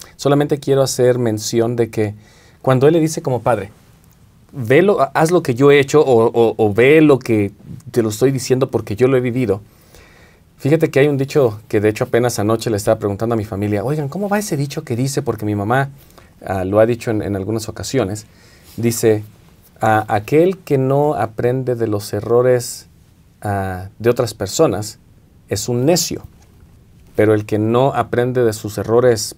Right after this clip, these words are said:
propios es un insensato". Y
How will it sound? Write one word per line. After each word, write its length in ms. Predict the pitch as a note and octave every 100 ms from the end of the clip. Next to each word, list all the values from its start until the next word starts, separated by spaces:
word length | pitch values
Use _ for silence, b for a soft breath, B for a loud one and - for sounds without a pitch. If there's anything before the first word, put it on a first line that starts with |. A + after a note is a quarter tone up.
| -
propios 580 | F3+ - G2+ G#2+ - -
es 200 | G#2 B2
un 120 | A2+
insensato". 640 | F#2+ - D#2 C3+ D3+ - - b b b b b b b b _ -
Y 400 | E3+ F#3 F#3